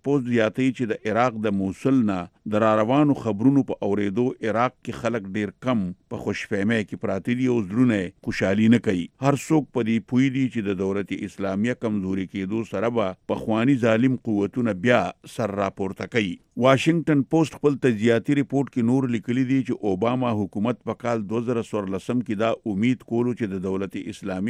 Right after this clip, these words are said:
خلاف جنگ کې به ورسره د سیمې ټول ملکونه ایسهدار وي، ځکه چې دولت اسلامیه د ټولو دپاره یوه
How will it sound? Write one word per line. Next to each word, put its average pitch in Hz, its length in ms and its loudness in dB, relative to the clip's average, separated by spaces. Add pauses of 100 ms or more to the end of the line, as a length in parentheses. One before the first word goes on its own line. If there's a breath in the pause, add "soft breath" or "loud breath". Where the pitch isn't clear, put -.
خلاف 110 360 -4 (140)
جنگ 113 180 0
کې 139 180 -4
به 131 120 4
ورسره 104 340 -2 (320)
د 104 160 0
سیمې 135 220 0 (100)
ټول 151 160 2 (160)
ملکونه 113 320 0 (140)
ایسهدار 104 420 2 (100)
وي، 92 160 -2 (240)
ځکه 120 240 0
چې 127 60 -8 (100)
دولت 101 320 -2 (140)
اسلامیه 95 500 -4
د 101 140 -6
ټولو 123 260 0
دپاره 117 460 -4
یوه 92 140 -2